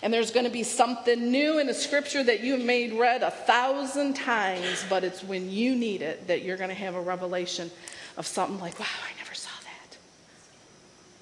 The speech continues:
Don't give up. Uncommon faith doesn't get discouraged.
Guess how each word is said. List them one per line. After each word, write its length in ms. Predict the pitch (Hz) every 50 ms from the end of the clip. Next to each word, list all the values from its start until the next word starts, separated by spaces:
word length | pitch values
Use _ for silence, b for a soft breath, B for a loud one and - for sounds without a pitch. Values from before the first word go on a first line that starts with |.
| - - - - - - - - - - - - - - - - - - - - - - - - - - - - - - - - - - - - - - - - - - - - B B B B B B B B B -
Don't 340 | 226 240 226 220 220 226 240
give 240 | 226 202 196 196
up. 280 | 190 180 175 - - - - - - - - - - - - - - - - - - - - - - - - - - - - - - - - - - - - B B B B B B B B -
Uncommon 640 | 233 226 240 240 233 - - - 240 240 247 220 208
faith 760 | - - - 226 214 202 185 175 170 160 - - - - - - - - - - - - - - - - - - - - - - - - - - - - - - - - - - - -
doesn't 300 | - 185 180 190 185 180
get 180 | 170 180 175 175
discouraged. 840 | - - - - - 180 170 160 151 151 - 170 - - - -